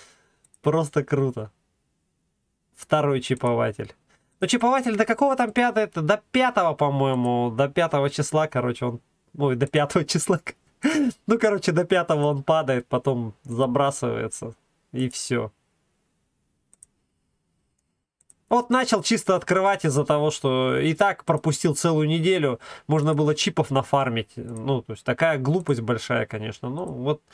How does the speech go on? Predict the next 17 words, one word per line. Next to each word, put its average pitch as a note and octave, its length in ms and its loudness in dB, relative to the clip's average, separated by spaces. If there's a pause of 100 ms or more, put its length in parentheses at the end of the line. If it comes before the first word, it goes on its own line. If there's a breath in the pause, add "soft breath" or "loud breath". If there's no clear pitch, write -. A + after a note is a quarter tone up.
(360 loud breath)
хотелось G#3 520 0
мне, E3+ 140 0
чтобы D#3 320 0
новое D#3+ 420 2
что-то C#3+ 240 0
ввели. B2+ 460 2
Но F3+ 260 0
вот, A#3+ 320 0
ну, B3 120 0
нету E3 340 0
ничего A#2 340 -4
нового. G#2+ 540 -4 (280)
Блин, B2+ 840 -2
да C#3+ 160 2
че G3+ 220 0
такое-то? D3+ 760 -2 (1700)
Давай! E3 1120 0